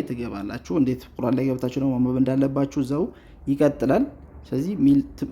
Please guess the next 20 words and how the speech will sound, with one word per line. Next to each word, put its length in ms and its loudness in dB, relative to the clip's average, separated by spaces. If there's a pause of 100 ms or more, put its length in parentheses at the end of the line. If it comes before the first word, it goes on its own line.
ቪዲዮቹን 600 0
ቅደም 280 2
ተከተል 480 -2
ጠብቃችሁ 580 -4
ከመጣችሁ 540 0 (760)
በቃ 180 -12 (260)
ትክክለኛውን 680 0 (140)
ቁርአንን 360 0
ማንበብ 320 0
ትችላላችሁ። 560 -4 (960)
እ፣ 120 0 (500)
በቃ 200 -2
የሆነ 220 6
የምትጠቀሙት 640 4
ነገር 220 0
አለ፣ 180 -2
በደንብ 360 4
ትጠቀሙበታላችሁ 880 -8 (200)
በአላህ 360 -6
ፍቃድ። 280 0